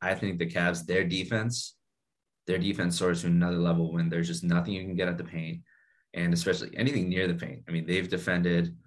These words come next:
at the, close to the paint, the mid range, the way that Jared Allen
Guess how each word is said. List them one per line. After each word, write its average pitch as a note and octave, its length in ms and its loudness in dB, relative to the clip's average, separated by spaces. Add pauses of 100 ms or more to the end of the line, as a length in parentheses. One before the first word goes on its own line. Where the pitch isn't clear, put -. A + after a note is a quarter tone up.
(540)
at F2 220 -2
the, - 160 -8
close F#2 360 0
to F#2 100 -6
the E2+ 80 -4
paint, F2 380 2 (180)
the E2 60 -8
mid E2+ 160 0
range, E2+ 680 2
the E2+ 100 0
way F2 240 4
that E2+ 280 0
Jared F2 280 0
Allen E2+ 540 2